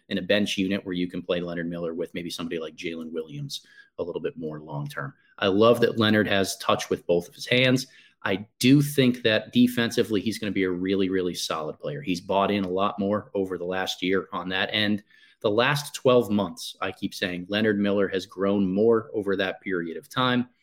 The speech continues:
than really any prospect that I can remember seeing in a twelve-month period. Super raw a year ago playing in Canada against not-so-great competition,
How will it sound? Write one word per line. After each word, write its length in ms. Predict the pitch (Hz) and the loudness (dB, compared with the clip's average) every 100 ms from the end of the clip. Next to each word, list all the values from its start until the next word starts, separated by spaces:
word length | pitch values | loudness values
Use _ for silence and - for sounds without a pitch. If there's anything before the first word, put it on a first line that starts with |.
| _ _ _ _ | _ _ _ _
than 160 | - 104 | -10 -4
really 540 | 120 127 120 107 107 _ _ _ _ _ | 0 2 2 0 -2 _ _ _ _ _
any 240 | 120 120 110 | 0 2 2
prospect 560 | - 110 95 - 101 | 0 0 0 -2 -4
that 100 | 104 | -2
I 220 | 92 90 90 _ - | -4 -4 -8 _ -10
can 140 | 104 | -6
remember 400 | 98 95 92 90 | -4 -4 -2 -4
seeing 320 | 82 101 85 | -4 -4 -4
in 80 | 85 | -6
a 60 | 80 | -8
twelve-month 480 | - 85 80 78 - | -6 -8 -8 -14 -10
period. 340 | 82 71 71 | -10 -10 -8
Super 520 | - - 127 135 127 | -4 0 2 4 2
raw 420 | 110 107 107 110 107 | 2 2 4 2 0
a 40 | |
year 260 | 98 95 98 | -2 0 0
ago 200 | 95 95 | 2 0
playing 360 | 95 95 90 85 | -2 -6 -6 -6
in 120 | 85 | -8
Canada 460 | - 101 98 95 | -4 -2 0 0
against 320 | 90 85 80 - | -2 -4 -8 -8
not-so-great 560 | 87 - 80 82 78 | -8 -6 -8 -8 -8
competition, 720 | 78 73 - 127 - 113 110 | -12 -14 -2 0 0 -2 -4